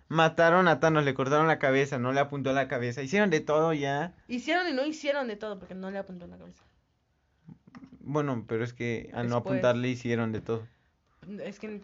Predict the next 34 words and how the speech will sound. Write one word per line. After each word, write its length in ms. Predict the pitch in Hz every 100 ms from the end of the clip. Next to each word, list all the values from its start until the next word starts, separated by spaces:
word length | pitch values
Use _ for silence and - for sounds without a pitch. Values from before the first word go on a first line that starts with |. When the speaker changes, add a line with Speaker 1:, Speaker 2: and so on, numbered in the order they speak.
| -
Speaker 2:
depende. 380 | 190 190 214
Speaker 1:
Y 80 | 123
con 160 | 120 131
lo 60 |
de 100 | 120
Loki, 480 | 117 123 123 135 135 - _ _ -
o 100 | 127
sea, 100 | 131
ya 140 | 135
salió 240 | 139 143 131
en 80 | 135
Los 120 | 127
Simpsons. 720 | 143 147 143 127 123 120 - _ _ _ _ _ _ _ _ _ _ _ _ _ _ _ _ _ _ _ _ _
Hay 280 | - 143 165
una 140 | 160 147
variante 420 | 135 135 135 139
de 80 | 127
Loki 220 | 131 143
en 60 |
Los 100 | 127
Simpsons 400 | 120 131 131 131 123 - _ _ _ _ _ _ _ _ _ _ _ -
que 120 | 135
probablemente 520 | 139 147 139 135 131
lo 100 | 123
sabían. 420 | 117 120 123 120 123 _ _ _
¿Tú 120 | - 147
lo 100 | 151
sabías? 420 | 143 135 110 - 208 -
Speaker 2:
Yo 680 | 208 214 208 208 214 220 226
me 80 | 226
enseñaste 460 | 233 220 214 220
un 60 | 254
capítulo, 540 | 262 254 226 254 262
pero 540 | 262 208 190 180 170